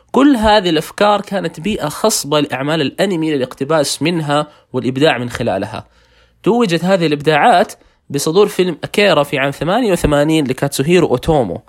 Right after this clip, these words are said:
الفيلم اللي حطم شباك التذاكر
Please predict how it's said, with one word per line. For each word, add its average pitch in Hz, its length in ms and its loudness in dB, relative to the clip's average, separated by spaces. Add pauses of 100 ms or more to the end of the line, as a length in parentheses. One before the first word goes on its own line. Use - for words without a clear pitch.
(380)
الفيلم 269 460 2
اللي - 140 -2
حطم - 420 -2
شباك 180 420 0 (120)
التذاكر 175 640 -2